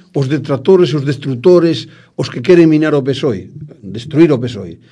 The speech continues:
Pois contan con, eh, medios de comunicación, eh, escritos, eh, orales, radios, vi-, visuales, televisións, non? Contan con todo eso, contan con barrigas cheas que van ás tertulias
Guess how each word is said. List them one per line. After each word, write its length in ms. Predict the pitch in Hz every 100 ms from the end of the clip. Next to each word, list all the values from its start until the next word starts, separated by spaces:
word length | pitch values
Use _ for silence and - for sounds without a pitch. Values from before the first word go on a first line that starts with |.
| _ _
Pois 240 | - 113 -
contan 400 | 156 160 156 147
con, 600 | 117 110 107 107 113 - _ _
eh, 320 | 113 117 113 110
medios 400 | 113 135 120 110
de 80 |
comunicación, 800 | 107 101 - - 196 180 175 180 - _ _ 127
eh, 300 | 117 107 107 120
escritos, 720 | 120 - 180 - 156 156 127
eh, 320 | 113 107 107 107
orales, 840 | 101 120 143 165 156 151 147 - _
radios, 600 | - 156 147 147 143 117 110
vi-, 240 | 101 113
visuales, 640 | 113 117 113 139 170 151 123
televisións, 720 | 120 107 101 180 156 123 - _ _ _
non? 240 | 127 180
Contan 320 | 151 160 139 127
con 160 | 131
todo 240 | 127 143 165
eso, 240 | 147 185 190 -
contan 480 | - 165 160 156 139
con 160 | 139 131
barrigas 400 | 131 147 135 127
cheas 320 | 180 143 127
que 80 | 127
van 160 | 139
ás 160 | 139 -
tertulias 640 | 123 110 165 139 123 117